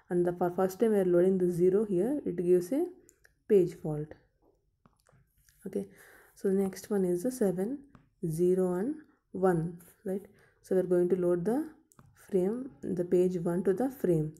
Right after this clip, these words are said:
Since the one is not available in the main memory, so it is going to give a page fault. Okay,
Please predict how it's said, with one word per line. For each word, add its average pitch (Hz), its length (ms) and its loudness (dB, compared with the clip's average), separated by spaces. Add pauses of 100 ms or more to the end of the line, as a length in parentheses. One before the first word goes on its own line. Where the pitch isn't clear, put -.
(220)
Since 202 320 4
the 196 80 0
one 180 260 4
is 202 160 6
not 185 320 0
available 180 400 2
in 175 120 0
the 165 100 -2
main 160 200 0
memory, 170 360 -2 (380)
so - 140 -2
it 185 180 2
is 180 220 0
going 180 340 0
to 214 80 2
give 180 240 2
a 302 160 2 (400)
page 175 240 2
fault. 170 400 -14 (1040)
Okay, 175 180 -14